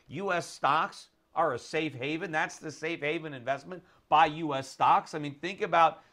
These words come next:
the huge declines we've had in the U S stock market back in two thousand, back in two thousand and eight,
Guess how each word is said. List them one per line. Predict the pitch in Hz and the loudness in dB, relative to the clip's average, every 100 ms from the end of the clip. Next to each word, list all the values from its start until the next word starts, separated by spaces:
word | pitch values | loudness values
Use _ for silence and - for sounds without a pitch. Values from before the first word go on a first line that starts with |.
| _ | _
the | 139 | -8
huge | 127 165 190 139 | -6 -6 -8 -8
declines | 147 131 135 151 175 147 | -10 -6 -2 0 -2 -6
we've | 135 | -2
had | 135 151 147 | 4 4 4
in | |
the | 120 | -4
U | 143 139 | -8 -6
S | 135 | -6
stock | - 139 151 139 | 2 4 2 2
market | 147 147 165 160 _ _ _ | 0 0 -2 -10 _ _ _
back | 139 139 147 | 2 2 0
in | 117 | -8
two | - 135 | -10 -4
thousand, | 143 156 165 165 160 135 | 2 6 6 2 -4 2
back | 135 135 | 2 0
in | 120 | -8
two | - 143 | -10 -8
thousand | 139 135 131 120 110 | 0 2 2 0 -10
and | 120 | -6
eight, | 165 185 | -6 -6